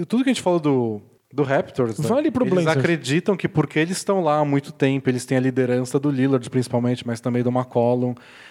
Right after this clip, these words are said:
Speaker 1: um técnico que tá lá há muito tempo, que quando eles chegam lá, tem uma ordem acontecendo e alguém vai ter que seguir,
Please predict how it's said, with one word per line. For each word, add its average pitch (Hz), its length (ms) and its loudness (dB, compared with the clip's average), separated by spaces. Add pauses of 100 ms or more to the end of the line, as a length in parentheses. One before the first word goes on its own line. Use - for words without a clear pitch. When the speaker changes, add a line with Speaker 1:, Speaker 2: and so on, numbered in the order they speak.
(140)
Speaker 1:
um 127 100 -4
técnico 139 460 -2
que - 60 -20
tá 139 120 2
lá 131 160 4
há 135 60 2
muito 135 260 0
tempo, 135 560 0 (440)
que 151 180 0
quando 165 400 0
eles 160 200 -2
chegam 147 460 0
lá, 139 260 4
tem 170 280 0
uma 190 140 2
ordem 127 480 2
acontecendo 127 800 -2 (280)
e 131 80 0
alguém 135 300 4
vai 127 140 4
ter 131 160 2
que - 100 -8
seguir, 120 640 -2